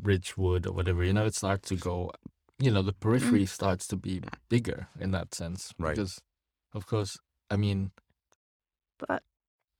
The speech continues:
Speaker 1: I mean, I kind of say, "Well, you know, but then you could go to, you know, Detroit, you know,
Speaker 3: Right.
Speaker 1: or Kansas City or,"
Speaker 3: But all I
Speaker 1: you know.
Speaker 3: mean is,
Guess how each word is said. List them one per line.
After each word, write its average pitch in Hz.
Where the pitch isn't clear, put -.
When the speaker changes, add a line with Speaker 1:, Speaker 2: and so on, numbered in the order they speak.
Speaker 1:
I 143
mean, 147
I 147
kind 127
of 117
say, 117
"Well, 123
you 131
know, 113
but 113
then 120
you 117
could 107
go 110
to, 107
you 117
know, 95
Detroit, 131
you 110
know, 101
Speaker 3:
Right. 76
Speaker 1:
or 101
Kansas 123
City 113
or," 92
Speaker 3:
But 165
all 175
I 165
Speaker 1:
you -
know. -
Speaker 3:
mean 139
is, 110